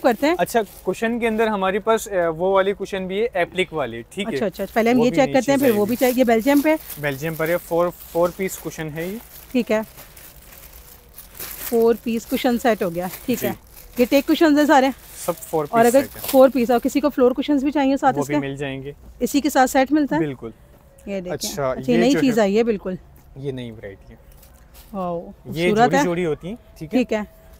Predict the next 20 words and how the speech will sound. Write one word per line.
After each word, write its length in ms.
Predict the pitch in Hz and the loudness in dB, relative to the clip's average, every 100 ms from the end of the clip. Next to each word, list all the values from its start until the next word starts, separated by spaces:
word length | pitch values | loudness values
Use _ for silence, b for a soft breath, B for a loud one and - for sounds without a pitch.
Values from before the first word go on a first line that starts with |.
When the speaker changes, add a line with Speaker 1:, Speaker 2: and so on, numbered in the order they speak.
| - - - - | -20 -20 -12 2
Speaker 1:
अलहदा 300 | 247 247 262 | 6 6 4
से 120 | 269 | 0
सोफों 240 | 277 233 233 | -2 0 2
पे 100 | 240 | 0
रखने 220 | 220 220 | 0 -2
के 80 | 233 | 0
लिए 80 | |
आजकल 120 | 226 160 | 0 0
Speaker 2:
बिल्कुल। 180 | 240 | 0
Speaker 1:
कुशन्स 240 | 226 254 233 | 0 0 -2
जैसे 220 | 226 247 | -2 -2
ड्राइंग 240 | 214 208 | -2 -4
रूम 180 | 214 220 | -2 -2
वगैरह 220 | 214 202 | -2 -2
में 100 | 214 | -4
चल 180 | 220 214 | -6 -6
रहे 100 | 214 | -6
हैं, 60 | 269 | -6
ये 80 | 196 | -8
देखें। 280 | 185 226 | -10 -14